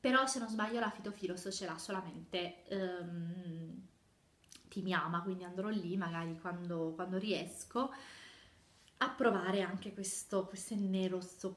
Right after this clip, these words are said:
qui. E vediamo un po' <laughs> se i miei capelli riesco a trasformarli, almeno non dico proprio trasformarli, però a far vedere un pochettino di più del mio rosso, oppure insomma sono sempre così neri.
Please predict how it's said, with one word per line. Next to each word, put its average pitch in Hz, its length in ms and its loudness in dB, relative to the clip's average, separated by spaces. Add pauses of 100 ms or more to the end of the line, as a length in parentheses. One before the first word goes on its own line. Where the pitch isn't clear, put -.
qui. 175 220 -2 (500)
E 285 140 4
vediamo 196 340 4
un 185 120 -2
po' 185 200 2
<laughs> - 380 -6
se 254 320 10
i 240 120 6
miei 262 140 10
capelli 226 380 6
riesco 220 320 2
a 202 60 -4
trasformarli, 190 920 4
almeno 285 320 4 (340)
non 359 140 2
dico 440 200 12
proprio 208 180 2
trasformarli, 202 760 2
però 277 300 8
a 202 220 2
far 285 200 6
vedere 262 340 6
un 190 240 2
pochettino 226 640 2
di 190 120 4
più 208 260 -4
del 180 240 2
mio 262 140 6
rosso, 170 500 -2
oppure - 400 -10
insomma - 360 -12
sono 214 220 -4
sempre 190 380 -2
così 190 460 -6
neri. 233 1000 2